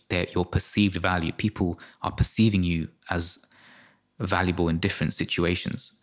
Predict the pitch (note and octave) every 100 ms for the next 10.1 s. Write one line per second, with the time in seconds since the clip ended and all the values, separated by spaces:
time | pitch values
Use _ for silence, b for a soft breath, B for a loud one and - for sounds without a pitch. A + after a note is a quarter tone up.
0 | B B - G#2+ G2+ C3+ C#3+ B2 A2 F#2+
1 | G#2+ C3 C3 G#2 G#2+ G#2+ - - - F#2+
2 | F#2 F2 F2 E2+ - G2 F#2 F2 E2+ -
3 | - F#2+ - E2+ - - _ _ _ _
4 | _ _ _ _ _ _ _ _ _ _
5 | - A2 - A2+ - C3+ A#2 E2+ - _
6 | _ - F#2 F#2+ F#2 - - _ _ _
7 | _ _ _ _ _ A2 D3 - D3+ A2+
8 | A#2+ B2+ - F2 F2 F#2+ E2+ E2 E2 -
9 | - - G#2+ - A2+ G2 G2+ F#2 G#2+ A2